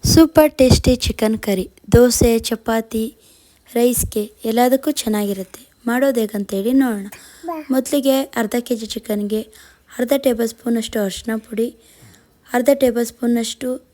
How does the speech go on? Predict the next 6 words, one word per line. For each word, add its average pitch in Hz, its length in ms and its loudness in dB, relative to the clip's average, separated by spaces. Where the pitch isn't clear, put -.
ಅಚ್ಚ 220 200 -4
ಖಾರದ 226 320 -2
ಪುಡಿ, 226 420 -4
ರುಚಿಗೆ 277 380 0
ತಕ್ಕಷ್ಟು 240 640 -2
ಉಪ್ಪು 277 420 -12